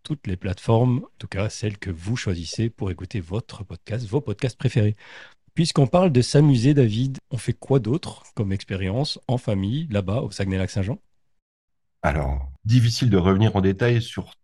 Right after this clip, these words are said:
Speaker 2: toutes les expériences qu'on a déjà citées, évoquées, racontées dans nos précédents, euh, épisodes. On y passerait littéralement la nuit. Mais il faut absolument parler des activités, euh, nautiques, aquatiques. Elles sont nombreuses, comme on l'imagine au Saguenay-Lac-Saint-Jean.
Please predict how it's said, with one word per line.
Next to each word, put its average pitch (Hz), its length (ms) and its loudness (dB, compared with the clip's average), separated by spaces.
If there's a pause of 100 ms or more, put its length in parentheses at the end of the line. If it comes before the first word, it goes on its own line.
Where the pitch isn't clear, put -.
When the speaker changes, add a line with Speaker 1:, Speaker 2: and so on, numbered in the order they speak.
(220)
Speaker 2:
toutes 165 420 0
les 123 160 2
expériences 107 500 -4
qu'on 95 120 -4
a 92 60 0
déjà 92 520 0
citées, 98 540 -2
évoquées, 95 500 -2
racontées 95 500 -2
dans 90 120 0
nos 85 160 2
précédents, 92 760 2
euh, 80 40 2
épisodes. 98 420 2
On 80 140 0
y 80 60 -2
passerait 87 340 -2
littéralement 85 500 2
la 65 220 -2
nuit. 190 520 2 (200)
Mais 104 640 4
il 104 120 -4
faut 87 300 -6
absolument 104 600 -2
parler 92 240 2
des 80 160 -2
activités, 82 500 -4
euh, 71 400 -2
nautiques, 117 540 0
aquatiques. 127 520 -2
Elles 78 100 -2
sont 69 180 -8
nombreuses, 113 580 0
comme 87 160 0
on 82 80 0
l'imagine 87 400 2
au 95 60 2
Saguenay-Lac-Saint-Jean. 87 920 -4